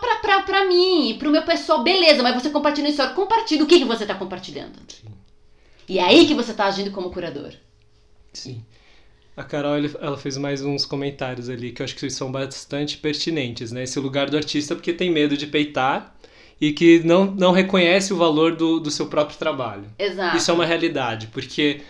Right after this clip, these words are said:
Speaker 2: ah, muitas vezes a gente fica ligeiramente abismado, né? Que nem no, no caso dessa, dessa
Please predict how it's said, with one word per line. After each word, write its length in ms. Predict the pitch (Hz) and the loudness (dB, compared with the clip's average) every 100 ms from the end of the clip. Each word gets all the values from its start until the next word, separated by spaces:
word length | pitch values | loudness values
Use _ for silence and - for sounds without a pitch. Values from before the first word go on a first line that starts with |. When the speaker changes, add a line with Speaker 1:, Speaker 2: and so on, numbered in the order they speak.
| - _ _ | -20 _ _
Speaker 2:
ah, 520 | 139 131 131 131 135 | -8 -6 -4 -6 -6
muitas 420 | - 185 196 165 131 | -4 -2 0 -2 0
vezes 580 | 156 214 196 135 113 - | 0 2 0 -2 -8 -8
a 60 | 139 | -6
gente 220 | 151 - | -6 -8
fica 720 | - 165 - 165 156 151 - - _ _ - | -6 -6 -2 2 2 0 -4 -20 _ _ -6
ligeiramente 580 | 151 160 170 170 170 170 | 0 4 4 4 2 2
abismado, 560 | 170 160 151 135 120 | 0 0 2 0 0
né? 140 | 120 123 | -6 -6
Que 120 | 131 | -6
nem 160 | 135 127 | -6 -6
no, 180 | 127 143 | -8 -8
no 140 | 139 | -8
caso 320 | 135 135 123 | -4 -4 -2
dessa, 640 | 127 127 - 127 120 113 110 | -6 -6 -6 -6 -6 -8 -8
dessa 640 | 117 - 127 120 113 110 | -10 -8 -8 -8 -10 -12